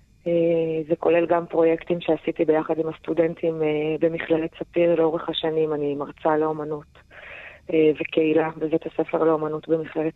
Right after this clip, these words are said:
ספיר, וגם משם אני מקבלת תמונות. אה,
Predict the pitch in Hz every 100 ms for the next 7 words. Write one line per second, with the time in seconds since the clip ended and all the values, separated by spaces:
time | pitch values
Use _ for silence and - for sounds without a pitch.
0 | - - 165 165 165 _ - 165 165 160
1 | - 170 165 165 160 156 151 156 160 -
2 | 160 160 160 _ - _ - - - -
3 | _ _ - - 165 165 165 165